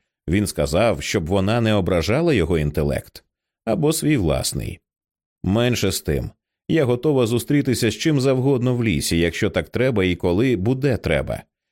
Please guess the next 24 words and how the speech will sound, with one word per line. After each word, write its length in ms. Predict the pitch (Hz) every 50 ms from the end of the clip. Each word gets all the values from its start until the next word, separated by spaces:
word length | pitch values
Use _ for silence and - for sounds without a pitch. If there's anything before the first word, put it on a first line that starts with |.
| _ _ -
Я 240 | - - 196 151 139
знаю 320 | 123 135 143 135 120 107
тільки 340 | 104 - 127 107 - 113 101
те, 220 | - - 127 120 101
що 200 | - - 107 87
дівчина 640 | 82 110 127 123 - - 113 101 98 92 90 87 -
з 140 | 92 85 85
родини 420 | 95 104 101 92 101 98 92 85
дебушерів 680 | 76 71 95 123 139 131 110 - - 104 85 85 78 85
Лізі 440 | 117 180 185 139 95 85 67 57 - _ _ _ _ _ -
нарешті 440 | 185 185 165 151 147 143 - - 180
потрапила 520 | - 160 - 104 92 90 95 117 104 95
в 60 | -
ситуацію, 800 | - 95 78 - 69 69 71 71 69 - - 143 156 180 190 190 - _ _ _ _ -
коли 220 | 202 190 175 135
їй 260 | 104 98 113 139 185
треба 420 | 190 - 127 113 117 123 139 165 160
буде 440 | 127 95 95 113 120 135 151 156 151
пручатися, 880 | 151 170 196 190 - - 226 220 196 - - 71 - - - 67 - - _ _ _ _ -
і 120 | - 95 90
пручатися 640 | - 110 101 - - 87 87 87 117 104 - 113 101
з 60 | 101
усіх 320 | 113 110 - 139 127 -
сил". 380 | - - 202 196 127 76 76